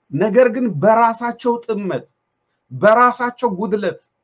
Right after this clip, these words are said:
በራሳቸው ታናሽነት ምክንያት ያ ታላቅነታቸው ፍጻሜ ላይ ሳይደርስ መሃል ላይ የቀሩ ብዙ ምሳሌ የሚሆኑን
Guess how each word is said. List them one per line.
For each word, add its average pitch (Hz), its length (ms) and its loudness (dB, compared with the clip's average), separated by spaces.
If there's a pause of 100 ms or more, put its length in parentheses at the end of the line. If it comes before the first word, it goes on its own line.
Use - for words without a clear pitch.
በራሳቸው 233 800 0
ታናሽነት 226 720 -2
ምክንያት 208 380 -10 (260)
ያ 165 180 2 (100)
ታላቅነታቸው 202 1000 -4
ፍጻሜ 202 460 -4
ላይ 185 160 2
ሳይደርስ 202 460 -2 (320)
መሃል 180 320 2
ላይ 185 180 2
የቀሩ 165 360 -2 (420)
ብዙ 143 260 -4
ምሳሌ 151 440 -2
የሚሆኑን 143 560 0